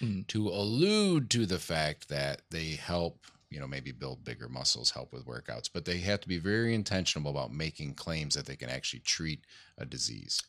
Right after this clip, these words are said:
Speaker 1: Yeah, and so the example I always give is something like metformin.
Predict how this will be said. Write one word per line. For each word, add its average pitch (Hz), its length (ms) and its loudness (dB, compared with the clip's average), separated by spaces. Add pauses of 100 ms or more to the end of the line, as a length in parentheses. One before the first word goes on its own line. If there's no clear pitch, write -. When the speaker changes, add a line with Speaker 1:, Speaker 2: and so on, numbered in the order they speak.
Speaker 1:
Yeah, 110 300 10
and 95 160 6
so 117 240 12
the 113 240 10 (220)
example 160 380 8
I 107 140 12
always 90 240 10
give 85 220 4
is 87 80 4
something 160 240 8
like 113 400 8 (460)
metformin. 90 840 6